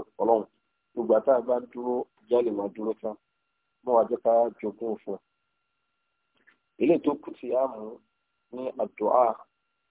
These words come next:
dua man khafa zulma sultan. Ẹni tó ń páyà àbòsí àwọn alágbára.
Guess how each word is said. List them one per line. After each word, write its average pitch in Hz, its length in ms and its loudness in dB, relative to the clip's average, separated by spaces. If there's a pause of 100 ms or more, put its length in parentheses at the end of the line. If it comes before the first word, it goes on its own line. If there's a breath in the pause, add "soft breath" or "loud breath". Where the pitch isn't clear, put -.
(380)
dua 113 180 6 (180)
man 113 220 -10
khafa 123 420 -4 (100)
zulma 120 440 -14
sultan. 95 500 -20 (1040)
Ẹni 123 180 -12
tó 131 160 -6
ń 147 160 -8
páyà 139 360 2 (320)
àbòsí - 600 -10 (100)
àwọn 107 540 -14
alágbára. 110 640 -16